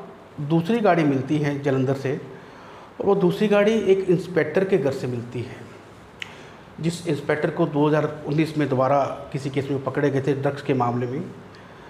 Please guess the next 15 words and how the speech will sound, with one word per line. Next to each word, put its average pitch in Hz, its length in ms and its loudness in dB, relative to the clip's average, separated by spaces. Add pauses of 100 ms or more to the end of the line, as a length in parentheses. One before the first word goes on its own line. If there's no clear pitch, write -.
(1040)
और 165 120 4
उस 196 340 -2
इंस्पेक्टर 170 420 0
की 170 140 0
वो 156 120 0
गाड़ी 127 260 0
होती 113 300 -10
है। - 120 -16 (260)
लेकिन 170 560 0
होता 156 240 2
कुछ 147 260 -4
नहीं 151 120 4
है 143 80 4
बाद 113 180 0
में, 131 160 -4